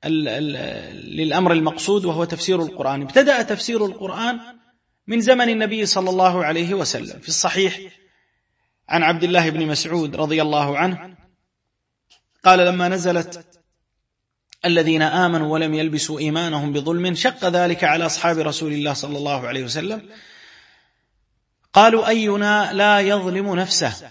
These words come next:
فقال رسول الله صلى الله عليه وسلم: 'ليس هو كما تظنون، إنما هو كما قال لقمان لابنه: يا بني لا تشرك بالله إن الشرك لظلم عظيم.'"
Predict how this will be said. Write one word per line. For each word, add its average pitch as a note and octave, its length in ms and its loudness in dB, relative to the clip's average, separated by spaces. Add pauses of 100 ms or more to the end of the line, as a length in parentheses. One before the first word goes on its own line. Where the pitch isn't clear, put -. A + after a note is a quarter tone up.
فقال F#3+ 340 4
رسول E3+ 400 0
الله D#3+ 300 0
صلى D#3 240 -6
الله D3 400 -2
عليه D3 320 -2
وسلم: D3+ 640 -4
'ليس F3 280 -2
هو D3+ 300 -2
كما D#3 260 -2
تظنون، C#3 600 -4
إنما G3 400 -4
هو F#3 240 -2
كما F3+ 260 0
قال F#3+ 340 -4
لقمان G3 360 -6
لابنه: E3+ 520 -2 (460)
يا F3+ 120 6
بني E3+ 400 0
لا E3+ 180 2
تشرك D3 460 -8
بالله E3 480 -4
إن G#3+ 140 -6
الشرك F3 360 -6
لظلم E3+ 720 -4 (800)
عظيم.'" D3 460 0